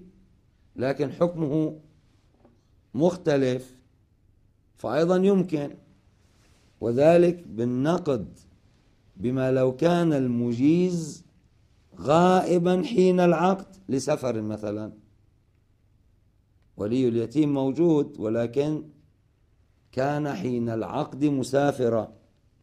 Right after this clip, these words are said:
ثم حضر بعد ذلك، وقد وقع البيع في أثناء سفره على مال اليتيم من قبل الفضول.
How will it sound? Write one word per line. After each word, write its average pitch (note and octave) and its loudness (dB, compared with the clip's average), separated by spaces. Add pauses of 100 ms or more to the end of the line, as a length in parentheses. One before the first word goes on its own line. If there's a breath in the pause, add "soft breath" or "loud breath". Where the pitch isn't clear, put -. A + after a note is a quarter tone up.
(1120)
ثم E3+ 2
حضر F#3+ 4
بعد B2 0
ذلك، F#2+ -8 (2500)
وقد G2+ -6
وقع A#2+ -6
البيع G#2 -4
في E2 -10
أثناء A2+ -8
سفره C3 -6
على G#2 -8
مال G#2+ -6
اليتيم G2 -6
من G2 -6
قبل A2+ -6
الفضول. F#2+ -6